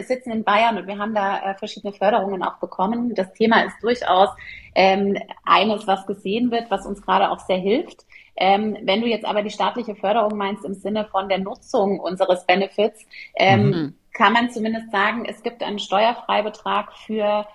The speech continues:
Speaker 1: ähm, die Betreuung von Kindern, die man privat auch einlösen kann. Das heißt, jeder Nutzer, jeder Endkunde, Mitarbeiter, der bei uns auch über den, äh, Zuschuss des Arbeitgebers hinaus, ähm, Betreuung bucht, kann die mit einer Rechnung bei der eigenen Steuer einlösen.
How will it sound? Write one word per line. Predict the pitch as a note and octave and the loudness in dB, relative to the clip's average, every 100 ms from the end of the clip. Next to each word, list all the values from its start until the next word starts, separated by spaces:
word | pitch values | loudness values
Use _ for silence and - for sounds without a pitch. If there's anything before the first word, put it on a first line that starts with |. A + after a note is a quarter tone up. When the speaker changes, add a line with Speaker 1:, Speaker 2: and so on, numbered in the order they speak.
| _ - | _ -4
Speaker 1:
ähm, | F#3+ G3 F#3+ F#3+ | -2 -2 -6 -6
die | G3+ | -6
Betreuung | G3+ - F#3+ G3+ G#3+ G#3+ | -6 2 4 6 4 0
von | G3+ G3 | -2 -2
Kindern, | - G#3+ A3 G3+ | -2 2 2 2
die | |
man | F#3+ F#3 | 0 -2
privat | - F#3+ F3 - | -2 4 6 6
auch | - | 2
einlösen | - E3+ E3+ E3+ F#3 | 2 2 0 -2 -4
kann. | F#3 F#3 | -4 -4
Das | F#3 | 0
heißt, | F#3 F#3 | 0 2
jeder | G3+ G#3+ | 4 4
Nutzer, | G#3 A#3 - G3 | 4 -2 0 0
jeder | F#3+ G3+ - | 4 4 2
Endkunde, | A3 - G#3 G#3 G3+ | -4 -6 -6 -4 -2
Mitarbeiter, | G#3 C#4 A#3 F#3+ - F#3 | 2 2 4 2 2 -2
der | F#3 F#3+ G3+ - _ _ | 2 2 2 -4 _ _
bei | G3+ - | 4 4
uns | G#3 A#3+ - | -2 -6 -2
auch | F3+ G#3 - | 0 0 -4
über | B3 A#3 | -4 -4
den, | G3 G3 G3 | -4 -8 -10
äh, | F3+ F#3 F#3+ | -10 -10 -10
Zuschuss | F#3+ B3 - G#3+ | -12 -14 -12 -14
des | - - - | -16 -14 -6
Arbeitgebers | F#3 G3 G3 G#3+ G#3 | -4 -4 -4 -4 -4
hinaus, | G3 F#3 F#3+ G#3+ G#3+ - | -4 -2 0 0 -4 -6
ähm, | F#3+ F#3+ F#3+ F#3 - | -4 -4 -4 -6 -6
Betreuung | G3 - G#3+ B3 G#3+ | -8 2 4 4 2
bucht, | G3+ A#3+ - - - _ | -2 -4 -8 -20 -20 _
kann | - F#3+ A#3+ | 2 2 4
die | A#3+ | 2
mit | A3 | 0
einer | A3 G3+ | 0 0
Rechnung | G3+ - A3 | 0 -2 -2
bei | G3 | 0
der | F#3+ - | 2 0
eigenen | G3 G3+ | -2 -4
Steuer | G3 F3 G#3 F#3 | -2 0 2 0
einlösen. | - E3 E3 E3+ G3+ A#3 A3+ | 0 -4 -6 -4 -4 -4 -8